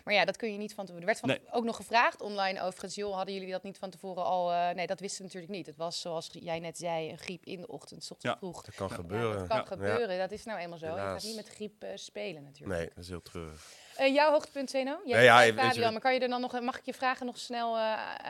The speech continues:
Speaker 1: uit de grote hoed
Speaker 3: Ik
Speaker 1: een
Speaker 3: zit naar
Speaker 1: antwoord
Speaker 3: een
Speaker 1: over?
Speaker 3: alternatief te denken. En dan ga ik gewoon puur, zeg maar, naar rugby kijken. En dan zijn er natuurlijk twee verrassende scores, of, zeg maar, mooie wedstrijden die heel erg spannend waren. En dan heb je de overwinning van Engeland tegen Nieuw-Zeeland.
Speaker 1: Ja.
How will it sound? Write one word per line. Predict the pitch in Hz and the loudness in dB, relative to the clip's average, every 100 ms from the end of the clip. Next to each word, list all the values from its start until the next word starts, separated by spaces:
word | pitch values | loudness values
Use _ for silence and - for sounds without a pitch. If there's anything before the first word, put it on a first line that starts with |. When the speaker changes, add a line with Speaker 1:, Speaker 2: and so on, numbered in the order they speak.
| 214 | -6
Speaker 1:
uit | 156 220 | -6 -8
de | |
grote | - 220 | -8 -8
hoed | 208 | -8
Speaker 3:
Ik | 208 | -8
Speaker 1:
een | |
Speaker 3:
zit | 92 | -4
naar | 92 | -2
Speaker 1:
antwoord | 92 - | -2 0
Speaker 3:
een | 98 | -2
Speaker 1:
over? | - | 0
Speaker 3:
alternatief | 95 - 104 - | -4 -2 -4 -6
te | 90 | -6
denken. | 87 87 95 | -6 -4 -2
En | - 98 | 0 2
dan | 98 98 95 _ _ _ _ _ | 4 2 -2 _ _ _ _ _
ga | - - 101 | -10 0 2
ik | 101 | 2
gewoon | - 104 101 | 0 0 0
puur, | - 104 | -2 -2
zeg | 95 95 | -2 -4
maar, | 98 101 | -2 0
naar | 98 95 95 | 0 0 0
rugby | 90 104 - 110 98 | -2 -6 -6 -6 -2
kijken. | 101 101 101 107 - | 2 2 2 -2 -2
En | 95 95 | -2 -2
dan | 95 95 90 _ _ _ _ _ _ _ _ - | -2 -4 -8 _ _ _ _ _ _ _ _ -6
zijn | 104 98 | -2 0
er | 101 | 0
natuurlijk | 95 98 98 | -4 -6 -8
twee | - 107 107 107 95 - _ _ _ _ _ _ _ _ _ | -2 4 4 4 -2 -10 _ _ _ _ _ _ _ _ _
verrassende | - - 104 110 110 117 107 | -12 -4 4 6 6 2 -2
scores, | 101 123 117 123 | -2 -2 -2 -2
of, | 90 90 | -8 -8
zeg | 98 101 | -6 -2
maar, | 95 95 | 0 0
mooie | 98 107 101 | 2 2 4
wedstrijden | 107 - 101 101 | 2 0 0 0
die | 101 | 0
heel | 98 | -4
erg | 92 | -4
spannend | - 110 110 104 | -2 0 0 0
waren. | 98 98 95 | 0 0 -2
En | |
dan | 90 92 | -4 -4
heb | 92 | -6
je | 95 | -6
de | 95 | -4
overwinning | 92 92 95 92 | -4 -4 -6 -6
van | 95 98 | -6 2
Engeland | 120 127 117 113 | 2 4 4 2
tegen | 113 101 | -2 -8
Nieuw-Zeeland. | 101 95 107 110 110 107 - | -6 -2 0 0 -2 -4 -14
Speaker 1:
Ja. | 175 | -18